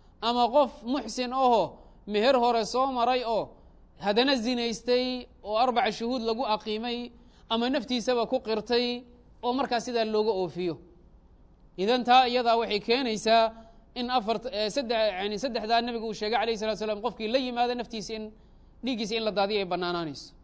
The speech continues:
Markaasna qaadiga muslimka ah ayaa ay hawsha u taallaa. Rasuulka wuxuu yidhi, salawaatu Allahi wasalaamu alayhi, "Ta labaad waa qatlu mu'minin bigayri xaqin." Xaq la'aan in lagu dilo. "Wa firaaru yawmi zaxfi."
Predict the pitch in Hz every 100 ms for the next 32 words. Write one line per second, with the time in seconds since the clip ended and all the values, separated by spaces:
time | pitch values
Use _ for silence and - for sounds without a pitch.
0 | - - - 226 240 247 226 220 214 247
1 | 233 226 220 202 190 208 220 - - -
2 | - - 202 202 202 202 196 - - -
3 | 196 196 214 202 220 208 175 175 151 -
4 | - - - - - - - - - -
5 | 202 294 285 269 277 254 254 269 254 254
6 | 247 208 233 262 247 240 233 226 226 247
7 | 240 233 226 247 233 233 226 233 226 254
8 | 247 220 220 220 196 196 190 - 151 -
9 | 208 254 285 269 233 214 165 151 131 -
10 | - - - - - - 175 208 175 220
11 | 240 269 269 269 254 254 262 254 240 202
12 | 262 226 185 190